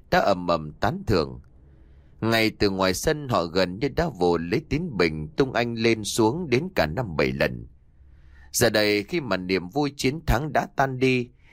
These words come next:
thì người lại càng tỉnh táo để xác định khuôn mặt xứng đáng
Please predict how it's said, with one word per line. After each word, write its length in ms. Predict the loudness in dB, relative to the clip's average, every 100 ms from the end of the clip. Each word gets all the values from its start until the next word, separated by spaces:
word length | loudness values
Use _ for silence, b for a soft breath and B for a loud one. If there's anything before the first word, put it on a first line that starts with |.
| b 2
thì 120 | 2
người 220 | 4 2
lại 240 | 2 0
càng 340 | 0 -2 -2 -2
tỉnh 300 | -2 -2 -2
táo 320 | 0 0 2
để 100 | 0
xác 260 | 0 -2 -2
định 300 | 0 0 0
khuôn 200 | 0 0
mặt 160 | 0 0
xứng 340 | 0 -2 0
đáng 320 | 0 0 -4